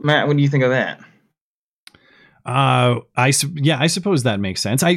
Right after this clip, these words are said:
Speaker 2: the trouble for me is I have not read the Book of Job in detail, so it's hard for me to, to say what angle I come at that piece of scripture from, but
Speaker 1: Mm-hmm.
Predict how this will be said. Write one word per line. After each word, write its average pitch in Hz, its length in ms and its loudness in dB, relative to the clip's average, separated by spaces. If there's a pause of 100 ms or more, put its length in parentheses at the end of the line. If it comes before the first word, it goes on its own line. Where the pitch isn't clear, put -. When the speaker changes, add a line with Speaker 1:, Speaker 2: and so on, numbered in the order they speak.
Speaker 2:
the 151 160 0
trouble 185 340 -4
for 170 120 -2
me 185 180 2
is 135 140 2
I 135 100 2
have 131 180 0
not 131 320 0
read 123 520 0
the 113 80 -2
Book 123 180 -2
of 110 120 -2
Job 117 360 2
in 110 140 2
detail, 98 400 0
so 113 100 -2
it's 107 100 -2
hard 139 220 0
for 123 100 -6
me 123 120 4
to, 110 180 2
to - 260 -6
say 110 520 2 (640)
what 123 280 0
angle 117 360 2
I 101 100 0
come 120 400 0
at 104 220 -4
that 98 280 -4 (120)
piece 117 220 -2
of 90 80 -10
scripture 185 380 -4
from, 131 340 -12 (680)
but 123 200 0
Speaker 1:
Mm-hmm. 113 180 -6